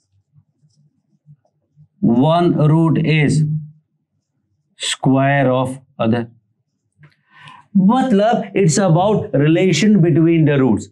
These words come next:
दोनों रूट्स में आपस में क्या रिलेशन है, it's about that। I can say,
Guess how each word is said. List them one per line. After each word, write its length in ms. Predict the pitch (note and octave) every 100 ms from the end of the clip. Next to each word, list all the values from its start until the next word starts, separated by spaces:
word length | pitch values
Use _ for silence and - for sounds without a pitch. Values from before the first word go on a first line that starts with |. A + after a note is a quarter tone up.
| _ -
दोनों 460 | B2 D3+ D#3+ F3+ F3+
रूट्स 320 | D3 E3 -
में 320 | D3+ E3+ - -
आपस 400 | B2 C3+ C3+ F3 E3
में 140 | D#3+
क्या 160 | D#3 D3+
रिलेशन 520 | C3+ B2+ C3 C3 E3+
है, 160 | C#3+ C#3+ D3+ -
it's 200 | C#3+ B2+
about 460 | C#3+ B2+ D#3 G3 G3 G2
that। 200 | - - _ _ _ _ _ _ _ _ _ _ _ _ -
I 140 | C3 C3
can 220 | D#3 C3+
say, 180 | D#3+